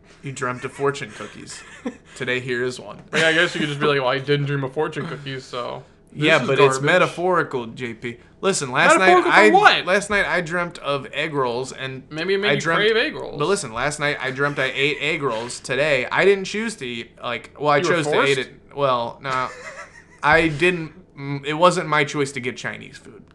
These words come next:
Speaker 2: Oh.
Speaker 1: And my mom comes over. She's got egg rolls.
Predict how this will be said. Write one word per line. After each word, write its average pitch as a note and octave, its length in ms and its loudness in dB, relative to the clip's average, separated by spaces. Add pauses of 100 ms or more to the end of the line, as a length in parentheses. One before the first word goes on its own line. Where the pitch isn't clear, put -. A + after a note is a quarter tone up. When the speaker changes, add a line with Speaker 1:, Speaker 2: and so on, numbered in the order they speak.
Speaker 2:
Oh. B2+ 220 -8 (480)
Speaker 1:
And B2+ 520 -4 (1160)
my A#2+ 120 -12
mom A#2 220 -8
comes F3+ 160 -6
over. G#3+ 340 -2
She's B2 180 -14
got A#2 280 -6 (340)
egg - 120 -14
rolls. - 380 -14